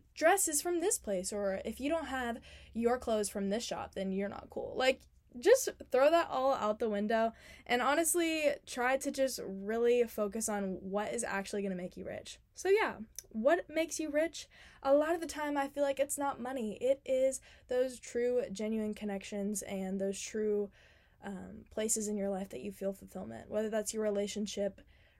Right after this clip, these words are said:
like, religiously, relationships to God, you know, your career path,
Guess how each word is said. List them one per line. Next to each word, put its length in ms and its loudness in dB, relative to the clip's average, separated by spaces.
like, 200 -4
religiously, 640 2
relationships 580 -4
to 100 -4
God, 500 4
you 120 -2
know, 460 4
your 160 -4
career 420 2
path, 540 -2